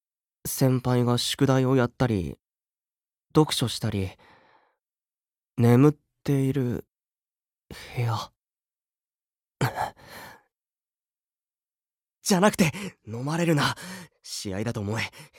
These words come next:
平常心、平常心。よし。先輩。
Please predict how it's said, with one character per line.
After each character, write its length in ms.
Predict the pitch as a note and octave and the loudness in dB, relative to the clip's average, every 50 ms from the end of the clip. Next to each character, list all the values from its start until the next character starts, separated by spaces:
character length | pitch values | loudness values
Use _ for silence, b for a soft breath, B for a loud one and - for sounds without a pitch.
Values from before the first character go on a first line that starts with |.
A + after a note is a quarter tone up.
| B B - | B B -14
平 160 | - A#2+ B2+ C3 | -10 -8 -6 -6
常 120 | D3 C#3 | -6 -6
心、 240 | B2+ - C3 A#2+ A#2+ - B B B | -6 -6 -8 -10 -14 -18 B B B
平 180 | F#3+ F#3+ D#3 | 0 2 2
常 140 | D#3 F#3 F#3+ | 2 0 0
心。 260 | - G3+ F3+ E3 - _ _ _ _ _ _ _ _ _ _ _ _ _ _ _ _ _ _ _ _ _ _ _ _ _ - F3+ - - | 0 0 -2 -2 -4 _ _ _ _ _ _ _ _ _ _ _ _ _ _ _ _ _ _ _ _ _ _ _ _ _ -18 -14 -12 -6
よ 180 | E3 E3 G#3+ | -2 0 0
し。 200 | F#3+ - - - B B B B B B B B B B _ _ _ _ _ _ _ _ _ _ _ _ _ - | 0 -2 -4 -8 B B B B B B B B B B _ _ _ _ _ _ _ _ _ _ _ _ _ -18
先 380 | - - - - - D#3 C#3 C3 | -16 -14 -10 -4 -2 0 0 2
輩。 240 | C#3+ D3 D#3 D3 | 2 0 0 0